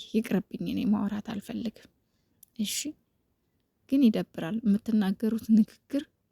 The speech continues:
በእያንዳንዱ እዚህ ጋር ሀይሚን የጎዳችኋት መስሏችሁ ስታወሩ ብሩኬን እያስጠመዳችሁት ነው ያላችሁት። ብሩኬን እንዲጠላ እያደረጋችሁ ነው ያላችሁት። ስለዚህ እረፉ፣ እረፉ። እግዚአብሔርን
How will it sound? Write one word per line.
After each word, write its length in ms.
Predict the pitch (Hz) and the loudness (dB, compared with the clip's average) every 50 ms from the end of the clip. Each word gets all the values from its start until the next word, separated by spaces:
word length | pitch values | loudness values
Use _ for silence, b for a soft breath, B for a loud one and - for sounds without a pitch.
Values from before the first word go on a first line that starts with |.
| _ | _
በእያንዳንዱ 720 | - 220 220 180 - 220 226 240 220 220 214 214 220 226 233 254 330 - _ _ _ _ _ _ _ _ _ _ _ _ _ _ _ _ _ _ _ _ | 0 0 0 2 4 4 6 6 6 6 4 4 4 4 4 2 -2 -8 _ _ _ _ _ _ _ _ _ _ _ _ _ _ _ _ _ _ _ _
እዚህ 260 | - 214 - - 226 - | -4 -4 -2 -2 0 0
ጋር 160 | - 254 247 | 2 0 2
ሀይሚን 360 | - 226 233 214 208 214 208 | 4 4 6 6 8 6 6
የጎዳችኋት 680 | 202 185 - - 185 - - 190 202 - - 226 208 - - | 4 2 0 -2 -4 -2 -2 -4 -4 -4 -6 -6 -6 -4 -2
መስሏችሁ 500 | 208 190 202 - - 214 208 - - 226 | -2 -2 -2 -2 -2 -4 -4 -4 -6 -6
ስታወሩ 480 | - - 220 - - 220 220 226 247 277 277 | -6 -6 -4 -4 -2 0 2 2 2 0 -2
ብሩኬን 420 | - - 240 208 190 - 233 220 214 | -4 -4 -6 -4 0 2 2 4 4
እያስጠመዳችሁት 840 | 208 202 175 202 - - - 202 190 190 190 - 202 - - 220 - | 4 2 0 -2 -4 -4 -4 -4 -2 -2 -4 -6 -8 -8 -8 -8 -6
ነው 120 | 214 208 | -4 -4
ያላችሁት። 440 | - 220 208 208 202 - - - _ _ b b b b b b b b _ - | -4 -4 -4 -6 -8 -10 -12 -18 _ _ b b b b b b b b _ -2
ብሩኬን 300 | 196 190 - - 220 214 | -2 2 6 8 8 8
እንዲጠላ 540 | 202 190 202 196 - - - 202 202 202 202 202 - _ _ _ _ _ _ _ _ _ _ _ _ _ | 8 8 6 2 -2 -4 -6 -4 -2 -2 -2 -4 -6 _ _ _ _ _ _ _ _ _ _ _ _ _
እያደረጋችሁ 800 | - 214 208 226 208 208 208 214 220 208 208 226 214 - - - - | 2 4 4 4 4 2 0 -2 -2 -2 -2 -4 -4 -6 -8 -8 -6
ነው 100 | 226 214 | -4 -4
ያላችሁት። 480 | 214 220 226 233 214 - - - _ - | -2 -4 -4 -6 -8 -10 -12 -18 _ -8
ስለዚህ 400 | - - 220 214 220 226 - - - - | -2 0 2 2 2 0 -2 -6 -6 -2
እረፉ፣ 300 | 226 214 214 208 202 - - - _ _ _ _ _ _ _ _ _ _ _ _ _ _ _ _ _ _ _ _ _ _ _ _ _ _ _ _ _ _ _ _ _ _ _ _ _ _ _ _ _ _ _ _ _ _ _ - | 0 0 2 0 0 -4 -10 -20 _ _ _ _ _ _ _ _ _ _ _ _ _ _ _ _ _ _ _ _ _ _ _ _ _ _ _ _ _ _ _ _ _ _ _ _ _ _ _ _ _ _ _ _ _ _ _ 0
እረፉ። 240 | 233 233 240 233 226 - | 2 4 4 4 4 2
እግዚአብሔርን 560 | 226 196 - - 214 233 240 254 269 294 311 | -4 -4 0 2 2 4 4 4 2 0 -2